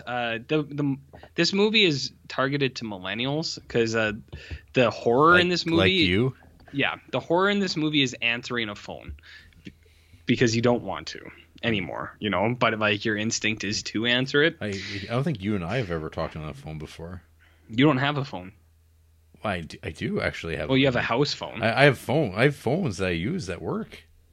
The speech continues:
Speaker 2: I,
Speaker 1: Why,
Speaker 2: I, I
Speaker 1: why,
Speaker 2: ca-, I do talk.
Speaker 1: you want me
Speaker 2: I,
Speaker 1: to call
Speaker 2: I,
Speaker 1: you at work?
Speaker 2: I do talk. You can't call me whenever you want.
Speaker 1: Okay, okay.
Speaker 2: I mean,
Speaker 1: Well,
Speaker 2: we, I mean, we
Speaker 1: maybe
Speaker 2: have
Speaker 1: I will.
Speaker 2: Skype, but, well, phones. I mean, I mean, it sounds like you're afraid of phones.
Speaker 1: I am. I don't answer the phone.
Speaker 2: There you go.
Speaker 1: Sometimes,
Speaker 2: See?
Speaker 1: like, peop-, sometimes, like,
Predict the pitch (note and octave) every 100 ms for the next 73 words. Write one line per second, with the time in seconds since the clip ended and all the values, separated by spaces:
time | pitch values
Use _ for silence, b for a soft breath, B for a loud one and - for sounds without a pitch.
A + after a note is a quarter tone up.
0 | _ - A#2+ A#2 B2+ B2 - - C3 -
1 | B - C#3+ A#2+ A#2 F3+ B2+ D3 E3 D#3
2 | - C#3+ D3 C3 A2+ B2 F3 - B2+ F#2+
3 | B2+ G3+ B2 A#2 - A2 C3+ C#3+ D3+ D#3
4 | D#3+ D#3+ D#3+ E3 E3 G#3+ G#3 - _ b
5 | b b b - A3+ E4 D#4+ C4+ C#4+ E4
6 | F4+ _ - B2+ E3 D#3+ D3+ C#3+ C#3+ C3+
7 | E3+ F3 - F#2+ C#3 F2+ - G2 F#2+ A2+
8 | E2+ - C#3 G#2 A2+ G2+ G#2 G#2 G2+ D3
9 | B2 E2+ E2+ F3 A3 - F#2 E2 D#2 -
10 | D2+ D2 C#2+ - - _ _ - A2+ D3
11 | C#4+ F#3 C3 D3 A#3+ B2 G#2 F2+ F2+ -
12 | E2+ D2 - D#2+ E2 A2 B2 D3+ A3+ A#3
13 | A#3 C3+ G#3 - B3+ _ _ - C#3+ F3+
14 | G3 F3+ C3+ A2 -